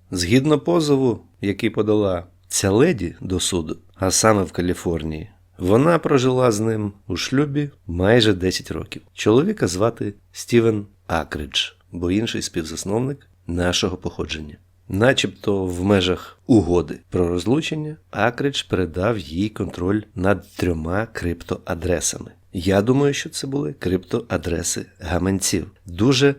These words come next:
мало інформації, і вона неповна. А через два місяці після завершення процесу розлучення жінка виявила, що її колишній чоловік залишив собі винагороду за стейкінг,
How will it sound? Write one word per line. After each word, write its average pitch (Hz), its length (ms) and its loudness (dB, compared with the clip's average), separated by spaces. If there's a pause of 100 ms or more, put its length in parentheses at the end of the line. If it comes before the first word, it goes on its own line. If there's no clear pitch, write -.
(100)
мало 90 540 2
інформації, 98 920 -2 (200)
і 92 80 -4
вона 85 320 0
неповна. 82 560 -2 (220)
А 92 40 -2
через 92 260 -2
два 90 160 -2
місяці 95 500 -4
після 82 580 -4
завершення 85 480 -4
процесу 160 540 -4
розлучення 143 560 -6 (100)
жінка 110 520 -2
виявила, 92 800 -4 (200)
що - 200 -6
її 98 160 4
колишній 101 360 -2
чоловік 98 520 -4
залишив 87 500 -2 (200)
собі 90 320 -2
винагороду 85 720 -2 (180)
за 80 200 -10
стейкінг, - 720 -6